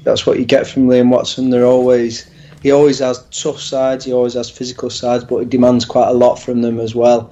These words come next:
Yeah, he wasn't very happy with the way that they caved in. Is that the right word?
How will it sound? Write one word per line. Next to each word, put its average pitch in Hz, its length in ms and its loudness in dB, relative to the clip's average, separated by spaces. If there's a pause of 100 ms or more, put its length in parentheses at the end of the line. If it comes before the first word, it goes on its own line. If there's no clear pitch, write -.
Yeah, 117 300 2
he 113 160 -2
wasn't 117 260 0
very 113 200 2
happy 113 280 -4
with 110 180 -6
the 113 100 0
way 113 180 4
that 110 200 -2
they 113 540 0
caved 151 360 2
in. 180 140 4
Is 185 120 -2
that 170 140 0
the 165 80 0
right 165 220 4
word? 185 300 -2